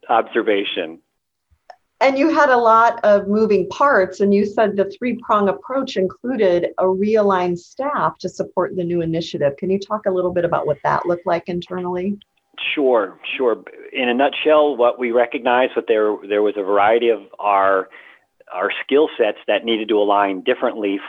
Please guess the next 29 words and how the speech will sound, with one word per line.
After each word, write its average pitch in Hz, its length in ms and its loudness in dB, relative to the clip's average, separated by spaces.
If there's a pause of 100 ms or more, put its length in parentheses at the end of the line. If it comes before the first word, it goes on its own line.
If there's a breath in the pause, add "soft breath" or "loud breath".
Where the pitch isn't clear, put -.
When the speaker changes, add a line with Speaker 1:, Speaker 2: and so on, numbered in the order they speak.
Speaker 1:
for 107 260 2
the 98 120 -4
new 104 420 -2
experience 104 680 -2
that 98 160 0
was 101 200 -4
going 98 200 -2
to 98 80 -4
be 98 280 -4
manifested 98 720 -4
in 98 220 -6
that 92 220 -4
platform 104 520 -4
technology 92 840 -4
as 95 300 -2
well 90 180 0
as 90 160 -4
the 87 60 -14
business 101 320 -4
model. 80 320 -4 (160)
So, 98 260 2 (520 loud breath)
uh, 95 100 -6
there 95 120 0
was 95 160 0
a, 95 260 -2
a - 20 -10
variety 95 540 0
of 101 100 0
I 92 180 0